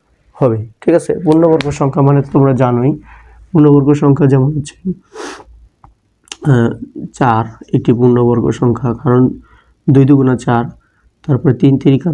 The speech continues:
নয়, নয় হচ্ছে পূর্ণবর্গ সংখ্যা, তারপরে পাঁচ পাঁচা পঁচিশ, পঁচিশ একটা পূর্ণবর্গ সংখ্যা, এরকম, ঠিক আছে? তো আশা করি তোমরা বুঝতে পারতেছো। তো এখন আমরা যেটা করব সেটা হচ্ছে এটার মৌলিক গুণনীয়কগুলো বের করব,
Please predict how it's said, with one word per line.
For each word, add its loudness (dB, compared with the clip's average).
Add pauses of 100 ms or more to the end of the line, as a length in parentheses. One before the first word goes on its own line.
নয়, 2
নয় 2
হচ্ছে -2
পূর্ণবর্গ 0
সংখ্যা, -8 (640)
তারপরে 0 (160)
পাঁচ -2
পাঁচা -6
পঁচিশ, 0 (140)
পঁচিশ -2
একটা 0
পূর্ণবর্গ 2
সংখ্যা, -2 (680)
এরকম, 0 (140)
ঠিক 0
আছে? -4 (220)
তো -20
আশা -4
করি 4
তোমরা 0
বুঝতে 0
পারতেছো। -4 (640)
তো -14
এখন -2
আমরা 2 (100)
যেটা -4
করব 2 (140)
সেটা -4
হচ্ছে 0 (120)
এটার 0
মৌলিক 2 (1600)
গুণনীয়কগুলো 2
বের 0
করব, -4